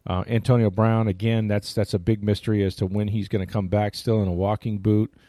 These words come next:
So you can't sustain any more injuries really at, at receiver, even though Scotty Miller is working his way back. So having said all that, I think they make the playoffs. I think they win the division. Um,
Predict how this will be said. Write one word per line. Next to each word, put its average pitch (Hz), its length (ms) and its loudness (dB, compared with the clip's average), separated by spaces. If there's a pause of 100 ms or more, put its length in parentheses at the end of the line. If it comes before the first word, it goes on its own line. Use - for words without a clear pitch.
(300)
So - 180 4
you 107 140 6
can't 123 280 -2
sustain 113 440 -2
any 107 140 0
more 98 180 0
injuries 101 400 2
really 101 240 2
at, - 360 -4
at 98 200 -4
receiver, 117 440 -2
even 104 180 0
though 95 80 0
Scotty 98 360 -2
Miller 113 340 2
is 107 120 -2
working 113 240 0
his 104 140 0
way 110 160 4
back. 107 320 0 (760)
So 143 440 6 (260)
having 185 300 6
said 165 220 6
all 143 160 8
that, 95 240 -2 (100)
I 139 140 4
think 170 220 -2
they 165 100 2
make 147 200 -2
the 143 80 -4
playoffs. 98 540 0 (180)
I 170 160 6
think 175 220 -2
they 143 100 4
win 123 200 2
the 101 80 2
division. 90 440 0 (680)
Um, 98 440 0